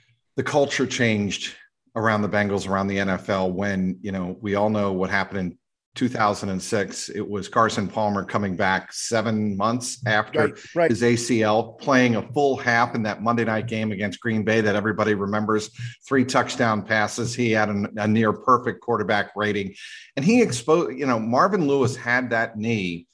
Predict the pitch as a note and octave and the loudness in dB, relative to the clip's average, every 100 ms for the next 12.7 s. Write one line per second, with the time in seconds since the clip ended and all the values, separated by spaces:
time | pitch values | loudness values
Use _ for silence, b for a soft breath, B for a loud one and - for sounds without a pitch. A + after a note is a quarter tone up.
0 | _ G#2+ F#2+ - B2+ B2 B2 G#2+ A#2 G#2+ | _ -8 -8 0 0 2 0 0 0 0
1 | F#2+ F#2+ - B2 B2+ A#2 A#2+ A2+ A#2 F#2+ | 0 -4 -2 0 0 0 2 2 0 -2
2 | A2 G2+ G2+ G#2+ - B2+ A#2+ A#2+ A#2 F#2+ | -2 -2 -4 -8 -2 0 0 -2 -4 -4
3 | F#2 - D#3+ E3 A#2+ A#2+ A#2+ A#2+ G#2 D3 | -2 0 2 2 2 2 2 0 0 2
4 | C3 - G#2+ D#2 - - B B B _ | 2 2 -2 -4 -6 -14 B B B _
5 | A2 A#2+ F3+ A3 F#3+ F3 A2 F3 A3 F#3+ | -2 2 4 2 0 0 2 4 6 4
6 | - D#3+ - - E2+ D2+ D#2 A#2 A#2 C3 | 2 0 0 -2 -4 -8 -4 -4 2 2
7 | A2+ A#2+ A2 C2+ - - _ B B - | 4 2 0 -2 -10 -20 _ B B 2
8 | F4+ D#4+ - C#4 - E3+ F3 F3+ F#3+ F#3 | 4 6 6 6 6 2 4 6 4 6
9 | A#3 - F3+ F#3+ - G3 F3+ - F#3 F#3+ | 2 2 -8 -8 2 4 4 4 6 6
10 | D3+ - F3+ E3+ D#3+ - D#3+ - D#3 E3 | 4 2 2 4 2 2 0 0 4 6
11 | E3+ - F3+ E3+ F3 F3 F3 F3 F3 F3 | 4 2 -2 -2 -2 2 2 4 4 4
12 | F#3+ - E3 F#3+ D#3 D3 C#3+ | 2 2 2 2 0 -2 -2